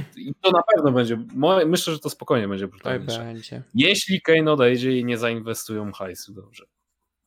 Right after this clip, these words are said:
Speaker 2: No, taka prawda, no bo to jest to, co już mówiliśmy, czyli to jest takie robienie projektu na teraz, zaraz, byle cokolwiek zdobyć, byle jakieś tam, y, miejsce premiowane do europejskich pucharów było,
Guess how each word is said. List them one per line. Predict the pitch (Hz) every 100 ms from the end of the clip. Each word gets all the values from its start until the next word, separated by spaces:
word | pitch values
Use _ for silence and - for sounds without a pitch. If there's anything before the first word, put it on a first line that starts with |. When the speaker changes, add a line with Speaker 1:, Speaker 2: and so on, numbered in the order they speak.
| _ _ _ _ _ - _ _
Speaker 2:
No, | 147
taka | 147 180 180
prawda, | 170 156 143 120 123
no | 131
bo | 160
to | 190 208
jest | 208 202 -
to, | 185
co | 185 165
już | 151
mówiliśmy, | 139 127 120 120 - 113
czyli | - 123
to | -
jest | 127 127
takie | 135 - 131 127 127 127 -
robienie | 135 139 139 139
projektu | 139 135 135 139
na | 131
teraz, | 127 135 131 120
zaraz, | 123 139 135 131
byle | 127 127 123 123
cokolwiek | 123 127 123 117 117 117
zdobyć, | 110 127 135 131 127 139
byle | 120 117
jakieś | 117 113 113 -
tam, | 113 107 104 -
y, | 110 110 110 110 110 107
miejsce | - 113 113 - 110 107 107 -
premiowane | - 110 107 107 110 107
do | 110
europejskich | 107 - 110 -
pucharów | _ - 127 127 123
było, | 120 120 117